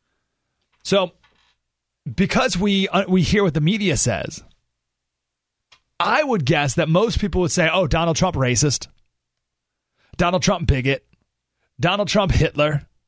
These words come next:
Donald Trump evil. Donald Trump hate. Donald Trump loud. Donald Trump arrogant." You go on and on and on.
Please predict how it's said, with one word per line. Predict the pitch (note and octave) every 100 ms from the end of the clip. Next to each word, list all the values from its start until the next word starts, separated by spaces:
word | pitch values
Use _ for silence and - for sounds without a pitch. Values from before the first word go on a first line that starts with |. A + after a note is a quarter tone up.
| _ _ _ _ _ _ _ _ _ -
Donald | D3 G#3 G#3+
Trump | G3 G3
evil. | F#3+ D3 C#3+ F3+ F3+ - _ _ _ _ _ _ _ _ _
Donald | E3 G3 A3
Trump | - G#3
hate. | - - D#3 - - - _ _ _ _ _ _ _ _ _ _ _ _ _ _ _ _ _ _ _ _ _ _ _ _
Donald | G3 G#3+ G#3+
Trump | G3+ G3 C#3
loud. | D#3 D#3 D#3 E3+ D#3
Donald | F#3 A3 G#3+
Trump | - G3+ -
arrogant." | E3 E3+ E3 D#3+ F#3+
You | F#3+
go | G3+
on | F#3 F#3
and | F3
on | D#3+
and | D3+
on. | A2+